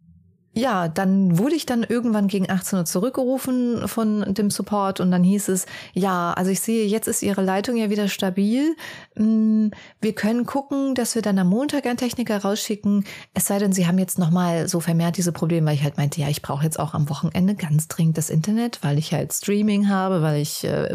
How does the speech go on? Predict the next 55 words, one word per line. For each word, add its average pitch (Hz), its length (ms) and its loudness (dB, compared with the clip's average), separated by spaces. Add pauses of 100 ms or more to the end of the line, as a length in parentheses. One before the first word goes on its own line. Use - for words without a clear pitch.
Videocalls 185 540 0
habe, 165 180 -2
dies, 180 220 -2
das.“ 170 300 -4 (680)
Also 175 140 0
ja, 180 540 0
ähm, 180 140 2 (180)
also 190 240 0
wenn 247 160 2
jetzt 311 180 -2
noch 247 100 0
was 208 360 -2
auftreten 226 400 -2
sollte, 202 280 0
dann 180 140 2
können 185 180 0
Sie 175 60 0
sich 170 200 0
mal 156 100 2
melden, 220 280 0
ansonsten 190 440 0
Montag. 160 560 2 (500)
Ja, 185 100 0
jetzt 165 240 0
war 185 120 0
jemand 196 320 0
am 175 80 2
Montag 170 340 0
da, 170 260 0
der 196 140 0
<laughs> 190 60 0
aber 269 80 0
überhaupt 214 280 0
nichts 202 280 0
machen 208 260 0
konnte. 160 400 0 (300)
Der 190 80 0
hat 202 80 -2
im 240 100 0
Prinzip 247 440 -2
eigentlich 233 240 -2
auch 262 180 -2
nur 285 100 0
mein 233 200 0
Gerät 202 360 -2
ausgelesen. 180 560 0 (220)
Ich - 140 -6
schwöre, 190 280 0
der 156 120 0
hat 147 100 -2
dasselbe 196 560 -2
gemacht, 190 420 0
was - 420 -2
die 165 200 0
von 160 460 0